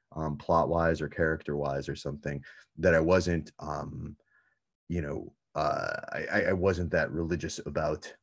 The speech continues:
the end mark putting down in, in the instructions. Um, and I liked that for a long time. And I thought, you know, uh, that's,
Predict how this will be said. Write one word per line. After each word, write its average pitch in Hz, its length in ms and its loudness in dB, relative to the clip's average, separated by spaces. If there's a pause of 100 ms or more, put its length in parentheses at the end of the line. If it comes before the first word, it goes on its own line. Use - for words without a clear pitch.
(140)
the 85 140 -4
end 78 220 -4
mark 78 320 -2
putting 78 200 0
down 73 320 -4
in, 76 400 -8
in 73 400 -8 (140)
the 80 80 -4
instructions. - 600 -10 (440)
Um, 76 360 -4
and 87 120 0
I 78 80 2
liked 85 520 2
that 90 340 4
for - 200 -2
a 78 60 0
long 80 320 0
time. 85 380 -2
And 76 120 -6
I 73 140 -10
thought, 73 260 -2
you 76 80 -12
know, - 240 -12 (460)
uh, 73 680 -4 (600)
that's, 73 640 -2